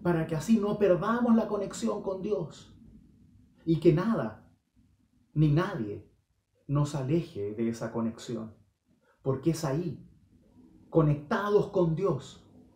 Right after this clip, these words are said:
en donde realmente suceden maravillas, suceden milagros, se hacen visibles aquellos que antes no veíamos, y nos volvemos también sagrados para Dios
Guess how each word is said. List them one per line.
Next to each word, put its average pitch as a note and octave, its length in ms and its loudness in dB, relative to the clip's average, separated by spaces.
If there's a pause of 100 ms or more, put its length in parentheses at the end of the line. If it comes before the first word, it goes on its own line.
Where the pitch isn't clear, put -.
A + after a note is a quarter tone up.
(600)
en B2 180 0
donde A#2+ 300 0
realmente A#2+ 840 -2 (680)
suceden B2+ 640 -2
maravillas, A#2 920 -4 (1000)
suceden D#3+ 440 4
milagros, B2 720 -2 (800)
se - 180 2
hacen D#3+ 280 2
visibles G3+ 600 2
aquellos E3 380 2
que D3 120 -4
antes D3+ 320 0
no C#3+ 120 -2
veíamos, A#2+ 720 -4 (1700)
y C3+ 100 -2
nos B2+ 160 0
volvemos C3 420 2
también B2+ 340 0
sagrados A#2+ 800 -6
para A2 220 -4
Dios C#3+ 480 -6